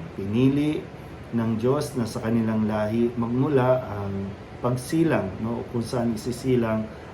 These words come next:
ang anak ng Diyos, ang Mesiyas. Pero ito po ay patuloy na tinanggihan at inayawan ng mga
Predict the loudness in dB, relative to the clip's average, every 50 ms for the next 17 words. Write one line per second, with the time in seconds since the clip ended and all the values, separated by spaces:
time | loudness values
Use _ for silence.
0 | -6 -2 0 2 2 2 0 0 0 -2 -2 -4 -6 -6 -6 -6 -6 -6 -4 -4
1 | -4 -6 -6 -8 -12 -10 -4 -2 0 0 0 0 -2 -4 -6 -6 -6 -4 -2 0
2 | 0 0 0 -2 -10 -10 -8 -6 -4 -2 -2 -4 -4 -4 -6 -8 -4 -2 -2 -2
3 | -2 -2 -4 -8 -6 -4 -4 -4 -4 -6 -8 -10 -12 -14 -16 -16 -16 -16 -14 -8
4 | -4 -4 -2 0 0 2 4 6 6 6 6 6 4 2 0 0 -2 -4 -4 -4
5 | -6 -6 -8 -6 0 2 6 6 8 8 8 6 6 4 2 2 2 2 2 2
6 | 0 0 0 -2 -4 -6 -10 -14 -14 -14 -14 -12 -8 -6 -6 -4 -4 -4 -4 -4
7 | -4 -6 -8 -8 -6 0 4 6 6 8 8 8 8 6 4 2 2 2 0 0
8 | -2 -2 -2 -4 -4 -4 -4 -4